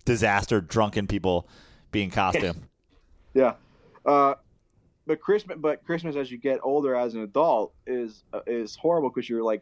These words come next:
Speaker 2: you don't get gifts anymore. You don't get as many gifts, and you're buying st-, shit. So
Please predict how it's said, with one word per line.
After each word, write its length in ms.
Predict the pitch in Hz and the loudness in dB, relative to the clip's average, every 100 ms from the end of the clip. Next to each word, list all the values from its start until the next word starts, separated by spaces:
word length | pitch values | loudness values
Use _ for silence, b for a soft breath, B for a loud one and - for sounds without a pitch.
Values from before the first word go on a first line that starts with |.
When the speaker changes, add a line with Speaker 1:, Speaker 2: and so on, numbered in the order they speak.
| _ | _
Speaker 2:
you 100 | 120 | -6
don't 180 | 120 127 | -4 -2
get 180 | 127 - | -2 0
gifts 280 | 123 113 120 | -2 -2 -4
anymore. 400 | 113 113 110 110 | -4 -2 -2 -2
You 80 | 110 | -2
don't 180 | 120 | -2
get 120 | 120 110 | 0 -2
as 100 | 120 | -2
many 180 | 113 | -4
gifts, 240 | 107 113 - | -2 -2 -2
and 80 | 113 | -8
you're 80 | 101 | -2
buying 300 | 110 110 107 | -2 -2 -6
st-, 300 | - 104 - | -6 -6 -6
shit. 300 | - 110 - | -6 -4 -4
So 220 | - 107 | -2 -2